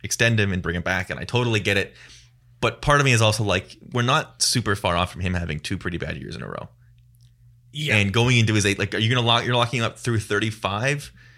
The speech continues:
Speaker 1: I don't know. I don't know.
Speaker 2: <laughs>
Speaker 1: It's like, I can, not that I'm advocating against it, but I can see why it isn't as much of a slam dunk as some people want to say that it is.
Speaker 2: I agree, but I also think that, you know, spe-, looking at him and Ken Giles, who is,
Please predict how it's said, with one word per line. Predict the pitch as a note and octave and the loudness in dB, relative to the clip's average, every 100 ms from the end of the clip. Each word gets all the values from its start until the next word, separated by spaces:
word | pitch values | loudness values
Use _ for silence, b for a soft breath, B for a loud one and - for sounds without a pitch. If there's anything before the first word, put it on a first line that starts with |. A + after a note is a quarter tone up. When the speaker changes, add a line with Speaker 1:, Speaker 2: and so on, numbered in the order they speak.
| B B - | B B -4
Speaker 1:
I | - | 0
don't | A#3 | 0
know. | D4 G#3+ A2 - - - - | 2 0 0 -6 -20 -12 0
I | E3 | 2
don't | G3+ | 4
know. | F3 F#2+ | 2 2
Speaker 2:
<laughs> | - | 0
Speaker 1:
It's | C#3 - | -2 2
like, | C#3 C3+ B B B - | 2 2 B B B -2
I | C#3 | 0
can, | D3 C#3+ C#3 D3 E3 | 2 0 -4 -8 -2
not | G3 | 0
that | G3+ | 2
I'm | E3 D3 - - | 2 2 -2 -4
advocating | B2 B2+ B2+ A#2 G#2+ | 0 2 2 0 0
against | G2 G2+ A2+ - | 0 0 0 0
it, | D3 B2+ | -2 -4
but | - | -4
I | G2 | -2
can | G2+ G#2 | -2 0
see | F#2 - C#3 C#3+ | 0 2 2 0
why | A2+ G#2+ G#2 G2+ G2 G2 B B B _ - | 2 2 2 2 0 -2 B B B _ -6
it | A#2+ G#2+ | -2 0
isn't | G#2+ G#2+ G#2 F#2+ | 0 -2 -4 -4
as | F2+ | -2
much | F#2 F2 | -2 -2
of | F2+ | -4
a | F2 | -2
slam | - F2 E2+ E2+ | -2 -2 -2 -2
dunk | E2+ E2 E2 - | -4 -6 -8 -10
as | D2+ D2 - | -6 -2 -2
some | F#2+ | -2
people | F#2 E2 E2+ D#2 D2+ - | -4 -8 -10 -10 -12 -18
want | F#2+ A2+ A#2+ - | -10 -4 -4 -4
to | A2 | -4
say | - E2+ | -4 -4
that | - C2 | -8 -12
it | - | -4
is. | |
Speaker 2:
I | F3 G3+ | 0 2
agree, | F3 G#3 F3 | 2 0 0
but | E3+ | 2
I | F3 | 2
also | F#3+ A3+ | 2 0
think | G#3 F3+ | -2 -2
that, | E3 D3 D3 | -2 -2 -2
you | D3+ | -4
know, | B2+ | -2
spe-, | B2+ F#3 - - - | -2 -4 -6 -12 -4
looking | F3+ F#3+ F#3+ | -2 0 2
at | |
him | F#3+ E3+ | 2 0
and | E3 G#3 G#3 | 0 0 0
Ken | B2+ A#2 | -4 -6
Giles, | A2 - - - - | -10 -12 -14 -16 -10
who | E3 D3+ | -6 -4
is, | - D#3 D3 | -2 0 0